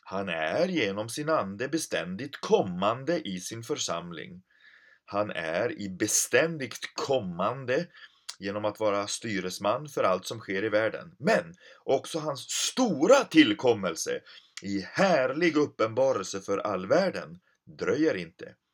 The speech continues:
utan förbereds beständigt och skyndsamt och kommer slutligen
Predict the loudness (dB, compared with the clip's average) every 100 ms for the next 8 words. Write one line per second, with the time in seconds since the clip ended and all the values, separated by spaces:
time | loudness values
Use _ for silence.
0 | -12 -8 -6 -8 0 2 2 0 -2 -2
1 | -4 -4 -2 -2 -2 -10 -14 -4 -4 -2
2 | -2 -2 -4 -8 -10 -18 _ -20 -20 -14
3 | -10 2 4 6 4 2 0 -4 -6 -6
4 | -4 -2 -4 -6